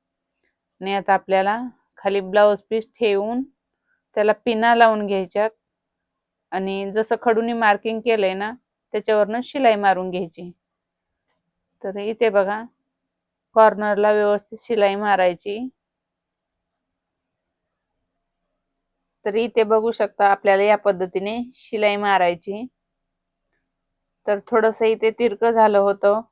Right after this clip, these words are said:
म्हणून मी डबल शिलाई मारून घेतली आणि जे तिरकं झालेलं आहे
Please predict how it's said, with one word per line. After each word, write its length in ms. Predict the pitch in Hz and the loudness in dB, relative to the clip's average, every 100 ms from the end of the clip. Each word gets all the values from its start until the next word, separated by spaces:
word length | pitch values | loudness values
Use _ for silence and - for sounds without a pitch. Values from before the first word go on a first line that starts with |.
| _ | _
म्हणून 340 | 233 196 202 202 | -12 -8 -8 -6
मी 80 | |
डबल 280 | 208 202 220 202 | -4 -2 -2 -2
शिलाई 280 | 208 196 | 2 2
मारून 360 | 196 190 196 202 | 2 0 -2 -2
घेतली 380 | 214 220 175 196 226 _ _ _ _ _ _ _ _ - | -4 -4 -6 -8 -8 _ _ _ _ _ _ _ _ -12
आणि 220 | 202 208 | -8 -4
जे 120 | 220 | -2
तिरकं 440 | 214 240 214 - 220 | 0 -2 -2 0 0
झालेलं 480 | 220 208 202 208 208 | 2 0 0 2 2
आहे 420 | 208 208 208 | 2 -2 -8